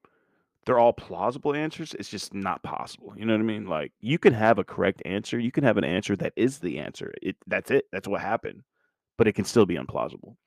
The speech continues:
And that's how I feel. I feel like all of this is possible. I do not put it past our country. If I was in charge, I would do it.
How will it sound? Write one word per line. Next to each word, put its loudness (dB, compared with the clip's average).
And -4
that's -2
how 0
I -4
feel. -14
I -8
feel -6
like -4
all 0
of -4
this -10
is -20
possible. -10
I -4
do -6
not -4
put -14
it -18
past -12
our -16
country. -20
If -4
I 2
was 4
in -2
charge, 2
I 2
would -2
do -8
it. -8